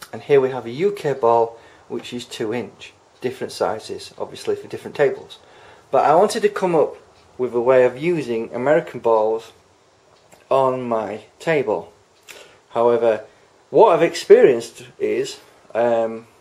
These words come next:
that you can use it on nearly all the pockets.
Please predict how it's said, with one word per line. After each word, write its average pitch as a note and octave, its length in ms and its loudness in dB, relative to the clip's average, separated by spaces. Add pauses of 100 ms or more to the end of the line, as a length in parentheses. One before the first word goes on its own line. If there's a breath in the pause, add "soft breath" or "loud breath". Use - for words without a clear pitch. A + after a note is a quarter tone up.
(720 soft breath)
that B2 260 0
you A#2 160 -8
can F3+ 540 -2
use A#2 360 -10
it A2 300 -2 (320)
on G#2+ 360 -2 (360)
nearly C#3 380 6
all A2 200 6
the A2 80 -4
pockets. - 580 -6